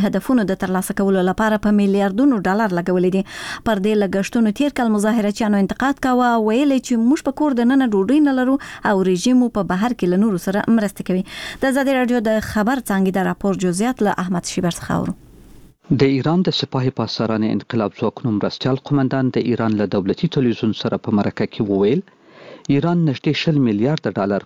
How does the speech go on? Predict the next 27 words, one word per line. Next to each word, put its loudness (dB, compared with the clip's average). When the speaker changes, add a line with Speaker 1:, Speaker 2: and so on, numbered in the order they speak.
Speaker 2:
په -6
سیمه 2
کې -6
په 0
لانجمنو 0
سیاسي -4
هدفونو 0
کې -8
د 0
خپلو 0
ګټو -2
په -4
خوندي 0
کولو 2
لګولي 0
دي. 0
علي 2
فیدوي 0
د 0
سپتمبر -2
په -2
شپږویشتمه -2
افق -6
تلویزیون 0
ته -4
څرګنده -2
کړه، -2